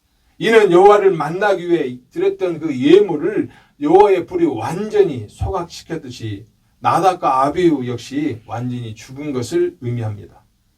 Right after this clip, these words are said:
예, 그러나 오 절에 보면은, 예, 그들을 옷 입은 채, 예, 진영 밖으로 메어낸이라는 말씀을 볼 때 그들이 완전히 죄로 변해버린 것이 아니라 그냥 목숨만 잃은 것을 볼 수가 있죠. 즉, 예, 하나님께서 거룩한 예물을 받으실 때는 모든 것을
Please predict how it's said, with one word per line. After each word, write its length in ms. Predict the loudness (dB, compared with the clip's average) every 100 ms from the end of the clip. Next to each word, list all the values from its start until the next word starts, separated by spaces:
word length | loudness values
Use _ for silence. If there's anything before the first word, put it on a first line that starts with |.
| _ -18
예, 100 | -8
그러나 320 | -6 -2 0
오 180 | 0 2
절에 260 | 2 0
보면은, 640 | -2 -4 -4 -6 -8 -10 -16 _ _ -12
예, 160 | -10
그들을 540 | -4 0 2 2 0 0
옷 260 | 0 0
입은 280 | 0 0 -2
채, 340 | -2 -2 -2 -6 _ _ -18
예, 160 | -18
진영 300 | -8 -4 -2
밖으로 320 | -2 -2 -2 -2
메어낸이라는 840 | 0 0 0 -4 -6 -8 -6 -6
말씀을 400 | -6 -6 -8 -8
볼 200 | -10 -10
때 300 | -8 -8 -12
그들이 340 | _ -12 -10 -8
완전히 680 | -8 -6 0 2 0 -4 -10
죄로 320 | -8 -6 -8
변해버린 560 | -10 -10 -10 -10 -10
것이 240 | -10 -8 -8
아니라 500 | -8 -6 -2 -2 -4 _ _ _ _ _ _
그냥 420 | -8 -4 -4 -6 -8
목숨만 520 | -8 -8 -4 -4 -4
잃은 180 | -6 -6
것을 180 | -6 -8
볼 140 | -10
수가 200 | -12 -12
있죠. 420 | -16 -16 -18 -18 _ _
즉, 300 | -2 -2 -2 _ _ _ -14
예, 60 | -6
하나님께서 640 | 0 2 2 0 2 0
거룩한 460 | 4 4 6 4 2
예물을 340 | -2 0 -2
받으실 540 | -4 -6 -6 -6 -10
때는 420 | -8 -10 -10 -12 -4
모든 400 | -2 -2 -6 -4
것을 560 | -4 -2 2 2 0